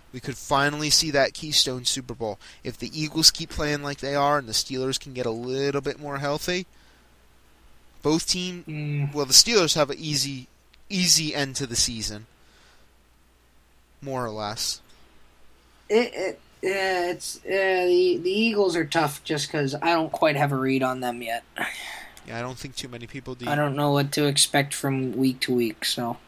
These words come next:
Speaker 1: I think the Eagle, if Vic can settle down and just relax a little bit, I don't think he's been relaxing too much. I think he's been just, like, really nervous,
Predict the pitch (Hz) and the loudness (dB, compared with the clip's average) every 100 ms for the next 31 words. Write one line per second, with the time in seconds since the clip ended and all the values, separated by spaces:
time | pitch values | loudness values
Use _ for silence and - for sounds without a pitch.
0 | - - - - - - - 160 165 165 | -20 -20 -20 -20 -20 -20 -10 -8 -2 -4
1 | - 175 185 190 - 147 135 135 170 - | -2 0 2 2 2 -2 -2 0 0 -2
2 | 185 147 - 151 139 151 147 143 147 147 | -10 4 6 6 2 0 0 0 0 -2
3 | 156 - _ - - - - 131 113 123 | -6 -16 _ -20 -20 -20 -20 -8 -4 -4
4 | - 135 131 131 - 147 139 131 131 135 | -4 -2 2 2 2 -4 -4 -6 0 2
5 | 135 - 139 143 160 151 135 151 151 139 | 2 0 -2 -4 -6 -10 -6 -4 -4 -6
6 | 131 123 127 - 151 147 180 165 165 - | -2 2 2 2 0 -4 -10 -6 -4 -4
7 | 151 135 139 139 135 139 127 - - 131 | -6 -8 -8 -6 -8 -12 -16 -20 -12 -2
8 | 127 - 123 - 123 135 135 120 117 131 | 0 0 -2 -6 -4 -2 -2 -2 -2 -2
9 | 147 151 - | -2 0 -2